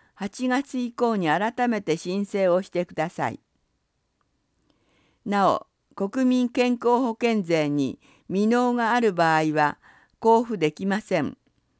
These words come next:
また、所得の申告がない場合は、限度額区分の判定ができません。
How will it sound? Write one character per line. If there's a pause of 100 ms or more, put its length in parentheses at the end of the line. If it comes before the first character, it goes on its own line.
(300)
ま
た、 (340)
所
得
の
申
告
が
な
い
場
合
は、 (480)
限
度
額
区
分
の
判
定
が
で
き
ま
せ
ん。